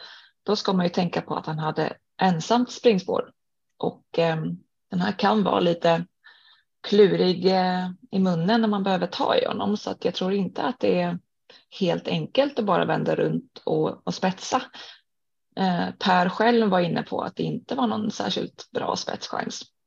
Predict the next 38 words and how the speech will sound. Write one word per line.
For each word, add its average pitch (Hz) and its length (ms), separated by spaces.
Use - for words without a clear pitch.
Sen 180 120
har 185 140
vi 185 80
ju 185 100
sex 180 300
Blower 165 340
Max 170 320
som - 500
kan 214 200
öppna 240 300
rätt - 120
bra, 220 160
tror 226 240
jag, 247 100
om 208 160
Oscar 208 340
prickar. 208 500
Pole 214 260
Position 208 540
är 185 120
ganska 196 360
snabb, 196 400
men 180 320
har 165 140
ju 156 60
ett - 120
klurigt 165 380
spår 190 460
från 185 240
spår - 200
fyra. 165 500
Så - 440
jag 196 300
är 277 40
lite 220 220
inne 175 240
på - 160
att - 180